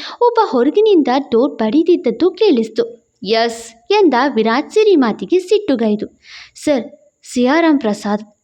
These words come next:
ಎಂದು ಆ ಹುಡುಗ ಒಳ ಬಂದಾಗ ಮೊದಲಿಗೆ ಕೋಪಗೊಳ್ಳುವ ವಿರಾಜ್, "ನನ್ಗೆ ಈ ಪ್ರಸಾದ ಗಿಸಾದದ ಮೇಲೆ ನಂಬಿಕೆ ಇಲ್ಲ, ಗೆಟ್ ಔಟ್" ಎಂದು ಕಿರುಚಿದ.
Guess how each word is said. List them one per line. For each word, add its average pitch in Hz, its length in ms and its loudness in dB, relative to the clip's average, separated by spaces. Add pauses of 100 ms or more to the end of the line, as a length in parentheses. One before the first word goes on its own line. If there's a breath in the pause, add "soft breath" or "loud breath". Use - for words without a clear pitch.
(220)
ಎಂದು 311 280 2
ಆ 359 260 -2
ಹುಡುಗ 285 240 0 (100)
ಒಳ 226 320 0
ಬಂದಾಗ 277 440 0 (420 loud breath)
ಮೊದಲಿಗೆ 392 400 2
ಕೋಪಗೊಳ್ಳುವ 302 680 0 (100)
ವಿರಾಜ್, 233 480 -4
"ನನ್ಗೆ 247 300 2
ಈ 247 40 4
ಪ್ರಸಾದ 247 440 0
ಗಿಸಾದದ 226 400 0
ಮೇಲೆ 220 200 2
ನಂಬಿಕೆ 220 320 0
ಇಲ್ಲ, 190 160 2
ಗೆಟ್ 196 300 -2
ಔಟ್" 185 180 -2 (460)
ಎಂದು 262 320 2
ಕಿರುಚಿದ. 349 460 0